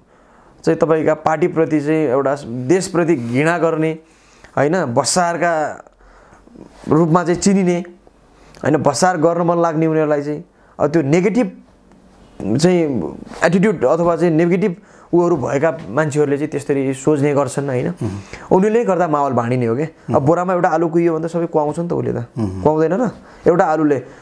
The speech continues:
Speaker 1: हजारौँ तपाईँको नराम्रा मान्छे, एकजना सच्चा मान्छे बराबर हुँदो रहेछ के। बुझ्नुभयो नि?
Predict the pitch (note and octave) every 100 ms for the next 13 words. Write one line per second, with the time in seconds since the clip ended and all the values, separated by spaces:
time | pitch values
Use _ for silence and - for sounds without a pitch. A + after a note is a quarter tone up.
0 | - - - - D3+ F3+ G#3+ A#3 A3 F3
1 | G3 F#3+ E3 F3+ D#3 A#2+ C#2+ - - -
2 | - - - - - - - - - -
3 | - - - - F#3 G#3 G3+ G3 F#3 F3
4 | A3+ A#3 - G3+ D#3 G3+ F#3+ G3 F#3 F3+
5 | F3 F3 C#3 D3+ D#3 C#3+ A#2+ A#2 A#2 C#3
6 | E3 - _ _ - _ - - - -
7 | - - - - - D3 D3+ D#3